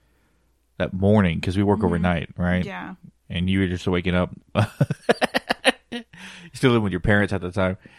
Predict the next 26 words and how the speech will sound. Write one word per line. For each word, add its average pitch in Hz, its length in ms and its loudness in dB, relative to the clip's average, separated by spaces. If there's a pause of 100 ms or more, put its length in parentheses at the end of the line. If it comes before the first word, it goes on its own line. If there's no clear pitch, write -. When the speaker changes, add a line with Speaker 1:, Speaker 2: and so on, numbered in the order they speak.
(120)
Speaker 2:
Yeah. 202 80 -12
Speaker 1:
And 104 420 2
they 107 120 6
were 104 100 4
like, 95 280 0
he 101 100 -2
was 95 140 -2
like, 92 200 -4
what, 117 160 0
he 123 60 4
was 120 140 4
like 104 180 0
walking 104 280 2
the 95 40 0
house, 98 140 2
like, 95 100 2
"Oh, 123 120 8
I 135 80 4
got 131 180 4
a - 20 2
number 139 220 4
for 131 120 2
you. 123 320 4
Oh, 127 60 4
I 135 140 8
Speaker 2:
Oh 131 40 6